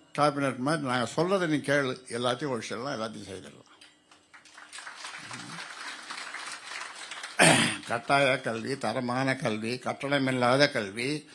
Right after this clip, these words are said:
சுகமான கல்வி, சுமையில்லாத கல்வி, விளையாட்டுடன் கூடிய கல்வி, இதுதான் நம்ம கொள்கை. கல்வியில கோத்தாரி கமிஷன்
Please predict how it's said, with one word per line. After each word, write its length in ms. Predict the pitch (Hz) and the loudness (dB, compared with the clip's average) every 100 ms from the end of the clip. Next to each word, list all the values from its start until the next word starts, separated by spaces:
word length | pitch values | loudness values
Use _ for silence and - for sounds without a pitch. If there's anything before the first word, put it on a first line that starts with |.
| - | -10
சுகமான 640 | - 143 151 147 147 147 | -2 0 4 4 4 4
கல்வி, 340 | 139 123 117 147 | 2 0 0 -2
சுமையில்லாத 680 | - 139 147 143 143 143 143 | 2 4 4 4 4 4 2
கல்வி, 420 | 123 113 110 147 | -2 -2 -2 -2
விளையாட்டுடன் 760 | 113 139 151 156 160 156 160 156 | 4 6 10 10 8 6 4 4
கூடிய 400 | 147 147 165 180 | 4 6 8 6
கல்வி, 500 | 143 107 110 - - _ - - _ _ _ - - - - - - - - - - - | 4 0 -4 -10 -18 _ -16 -16 _ _ _ -20 -20 -20 -20 -20 -18 -16 -16 -16 -12 -6
இதுதான் 260 | 127 143 | 0 2
நம்ம 220 | 123 110 107 | 2 2 0
கொள்கை. 420 | 117 120 123 120 - - - - - - - - - | 4 4 4 0 -4 -12 -12 -12 -12 -14 -14 -16 -6
கல்வியில 460 | 95 113 110 101 82 - - - - - - - - _ _ _ - | -4 -2 -6 -6 -10 -12 -16 -20 -20 -20 -20 -20 -20 _ _ _ -6
கோத்தாரி 380 | 139 143 127 117 | -4 -2 -2 -4
கமிஷன் 540 | 113 117 - 123 | -6 -4 -4 -6